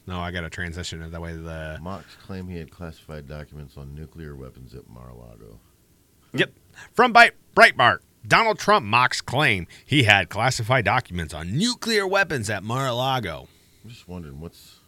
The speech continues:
Speaker 2: what's this?
Speaker 1: He's saying Black Lives Matter.
Speaker 2: It's like Black Panther and shit.
Speaker 1: Yeah, it all.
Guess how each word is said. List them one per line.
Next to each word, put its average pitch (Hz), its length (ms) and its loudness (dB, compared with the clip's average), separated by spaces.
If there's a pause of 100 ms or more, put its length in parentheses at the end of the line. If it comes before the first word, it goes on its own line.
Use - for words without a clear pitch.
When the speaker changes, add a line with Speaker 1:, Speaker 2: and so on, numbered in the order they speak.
Speaker 2:
what's 117 220 -20
this? - 400 -20 (1000)
Speaker 1:
He's 117 180 -6
saying 131 200 -4
Black 127 220 -8
Lives 123 180 -8
Matter. 131 300 -12 (360)
Speaker 2:
It's - 140 -20
like 104 160 -14 (140)
Black 87 240 -18
Panther 78 380 -18
and 55 120 -20
shit. - 300 -20 (640)
Speaker 1:
Yeah, 120 200 -2
it 98 60 -4
all. 104 160 -2